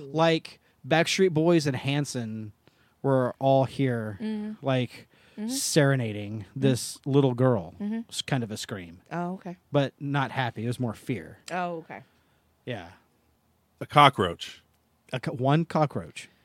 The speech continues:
Speaker 2: You know you just told, like, the, the
Speaker 1: Look,
Speaker 2: hundred
Speaker 1: I've opened
Speaker 2: people
Speaker 1: up,
Speaker 2: that
Speaker 1: I've
Speaker 2: listen
Speaker 1: opened
Speaker 2: to
Speaker 1: up
Speaker 2: us.
Speaker 1: on this show with my Ninja Club
Speaker 2: Oh, yeah.
Speaker 1: aspirations
Speaker 2: Yeah.
Speaker 1: and traveling to Japan to be, learn the way of the ninja when I was ten years old because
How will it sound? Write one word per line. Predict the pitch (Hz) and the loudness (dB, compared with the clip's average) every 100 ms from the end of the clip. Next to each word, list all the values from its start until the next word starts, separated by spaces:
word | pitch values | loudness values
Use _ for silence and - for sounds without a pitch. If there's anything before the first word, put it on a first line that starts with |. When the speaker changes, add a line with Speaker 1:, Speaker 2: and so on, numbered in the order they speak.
| _ | _
Speaker 2:
You | 208 320 349 | -6 -2 2
know | 277 254 | 2 2
you | 208 233 | 0 -4
just | 220 226 - | -2 -4 -4
told, | 226 190 170 175 | -4 -2 -4 -2
like, | 170 160 - - _ _ _ _ _ _ _ _ _ _ | 0 -2 -6 -20 _ _ _ _ _ _ _ _ _ _
the, | 185 202 190 180 _ | -2 2 2 0 _
the | - - | -20 -2
Speaker 1:
Look, | 147 143 | 2 4
Speaker 2:
hundred | 190 190 | 4 4
Speaker 1:
I've | 160 | 6
opened | 170 160 160 | 6 6 6
Speaker 2:
people | 151 147 | 4 4
Speaker 1:
up, | |
Speaker 2:
that | 190 185 | 2 4
Speaker 1:
I've | 147 | 6
Speaker 2:
listen | 143 147 | 6 4
Speaker 1:
opened | 143 | 2
Speaker 2:
to | 131 | 4
Speaker 1:
up | 131 | 4
Speaker 2:
us. | 123 - - | 2 -4 -6
Speaker 1:
on | 135 135 127 | -2 0 2
this | 131 | 0
show | - 147 135 127 | 0 2 4 2
with | 139 139 - | 0 -2 2
my | 131 | 2
Ninja | 127 127 135 | 4 2 0
Club | - 139 135 131 120 - | 2 6 6 4 -2 0
Speaker 2:
Oh, | 370 | 2
yeah. | 349 453 | 4 2
Speaker 1:
aspirations | 139 - 143 135 135 139 156 165 | 0 0 2 2 2 2 2 2
Speaker 2:
Yeah. | 135 | 0
Speaker 1:
and | 123 | 0
traveling | 139 135 127 131 | 2 2 0 -2
to | 139 | -2
Japan | 120 120 135 131 131 | -4 -4 -2 -2 -2
to | 123 | -4
be, | 120 - - - - - | -6 -10 -20 -20 -14 2
learn | 135 135 | 4 6
the | |
way | 127 135 | 8 8
of | 135 | 6
the | 131 | 4
ninja | 127 135 127 139 | 4 4 6 4
when | 131 | 4
I | 131 | 2
was | 127 123 - | 0 -2 -4
ten | - 139 135 | -4 -2 0
years | 131 120 | 0 2
old | 127 127 127 | 2 2 2
because | 135 139 131 - | 0 2 2 -2